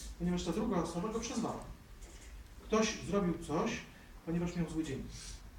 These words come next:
bo na przykład dostał smutny list z domu. Ktoś zro-, i tak dalej, i tak dalej. To są uwzględnione okoliczności, które spowodowały, że coś się wydarzyło,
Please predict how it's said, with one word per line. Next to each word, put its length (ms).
bo 120
na 80
przykład 380
dostał 340
smutny 340
list 240
z 80
domu. 180
Ktoś 260
zro-, 220
i 100
tak 160
dalej, 260
i 40
tak 180
dalej. 260
To 80
są 260
uwzględnione 580
okoliczności, 840
które 180
spowodowały, 840
że 140
coś 260
się 200
wydarzyło, 560